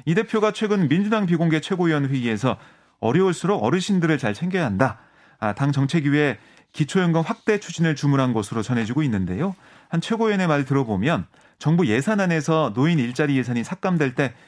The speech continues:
이 대표가 많이 아-, 안타까워했다. 이 대표가 민생 현안 중에 기초연금을 가장, 아, 중요하게 여기고 있다라고 설명을 했습니다. 민주당은 특히 이제 이 대표가 강조한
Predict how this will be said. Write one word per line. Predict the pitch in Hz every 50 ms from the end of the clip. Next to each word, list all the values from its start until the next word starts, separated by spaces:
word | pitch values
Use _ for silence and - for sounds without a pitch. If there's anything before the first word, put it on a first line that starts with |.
| _ -
이 | - 127
대표가 | 127 123 - 143 143
많이 | 123 110 117 127
아-, | 107 107 117 123 - -
안타까워했다. | 139 127 135 185 233 - 254 240 214 147 113 - - 165 120 - - - _ _ _ _ _ - 117
이 | 110 131
대표가 | 151 196 185 - 180 170 180 180 180 175 143 - -
민생 | 135 139 147 139 160 156 147
현안 | 127 147 165 160 156 151 139
중에 | 117 120 120 135 151 139 120 - - _ _ _
기초연금을 | - 147 139 - - 160 147 127 120 110 113 127 139 131 127
가장, | - - - 127 165 180 120 92 - _ _ _ _
아, | - 117 - -
중요하게 | - - - 131 120 120 120 127
여기고 | 104 110 127 135 127 113
있다라고 | - - 117 104 95 98 95 98
설명을 | - 165 175 160 143 113 107 92
했습니다. | 98 143 175 - - 147 117 95 85 90 92 139 208 220 - _ _ - - - - - - -
민주당은 | 131 151 180 185 233 226 214 190
특히 | - - - 202
이제 | 180 156
이 | 127 151
대표가 | 165 226 - - 208 202 202 185
강조한 | 160 156 151 147 135 151 147 135 110